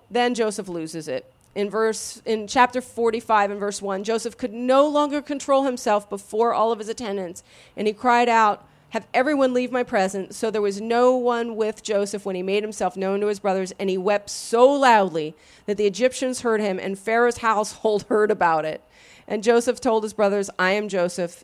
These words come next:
Is my father still living?" But his brothers were not able to answer him because they were terrified at his presence. And then he has them come close, and he says, "Don't worry and don't be angry. You know, God took care of me. I'm fine."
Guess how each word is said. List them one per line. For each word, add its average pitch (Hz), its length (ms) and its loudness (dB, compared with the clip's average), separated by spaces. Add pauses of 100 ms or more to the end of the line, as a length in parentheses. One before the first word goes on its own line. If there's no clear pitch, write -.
(120)
Is 180 160 -6
my 185 100 -2
father 185 320 -2
still 196 220 -6
living?" 160 320 -4
But 170 100 -6
his 175 120 -6
brothers 202 340 2
were 208 100 -6
not 202 220 2
able 196 220 -2
to 180 60 -4
answer 208 340 -2
him 185 120 -2
because 185 220 -2
they 202 100 -2
were 220 120 2
terrified 220 680 2
at 196 140 0
his 202 120 0
presence. 208 680 2 (800)
And 247 180 4
then 254 400 6 (100)
he 254 180 2
has 247 200 8
them 254 140 0
come 247 180 0
close, 240 480 2
and 240 80 -2
he 247 100 0
says, 240 200 -2
"Don't 254 240 2
worry 247 400 6
and 240 100 2
don't 247 220 0
be 240 160 -6
angry. 233 640 -2 (400)
You 240 100 -8
know, 226 80 -6
God 233 320 0
took 269 140 -8
care 247 300 0
of 233 100 -6
me. 233 180 -4
I'm 233 240 -6
fine." 208 600 -4